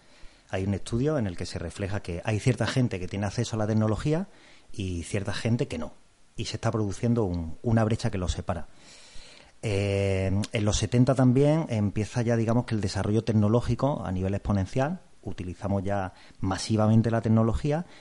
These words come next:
La Unión Europea se percata de, se percata de, de esto e implanta una agenda digital. ¿Para qué?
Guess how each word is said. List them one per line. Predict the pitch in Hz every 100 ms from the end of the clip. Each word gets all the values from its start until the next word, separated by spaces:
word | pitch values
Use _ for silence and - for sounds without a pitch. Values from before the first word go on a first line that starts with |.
| -
La | - 87
Unión | 104 139
Europea | 131 117 135 143
se | - 113
percata | 87 - 92 95
de, | 95 95 87 82
se | - -
percata | - 92 95
de, | 95 92
de | 92 92 120
esto | - 160 196 - - - - - - - - -
e | 135
implanta | 123 127 135 120 -
una | 131 117
agenda | - 104 92
digital. | 87 104 - - - - - -
¿Para | 107 87
qué? | 110